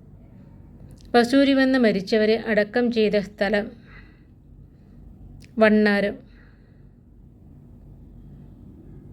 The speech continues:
കോയിച്ചമ്പു എങ്ങനെയാണ് മരിക്കുന്നത്? ആന ചവിട്ടിയാണ് കോയിച്ചമ്പു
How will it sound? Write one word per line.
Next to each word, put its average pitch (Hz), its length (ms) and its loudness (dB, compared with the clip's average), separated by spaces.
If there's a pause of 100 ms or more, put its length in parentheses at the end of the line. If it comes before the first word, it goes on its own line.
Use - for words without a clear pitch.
(720)
കോയിച്ചമ്പു 247 760 0
എങ്ങനെയാണ് 226 680 -2
മരിക്കുന്നത്? 196 640 -4 (1900)
ആന 220 320 2
ചവിട്ടിയാണ് 196 640 -4
കോയിച്ചമ്പു 202 680 -4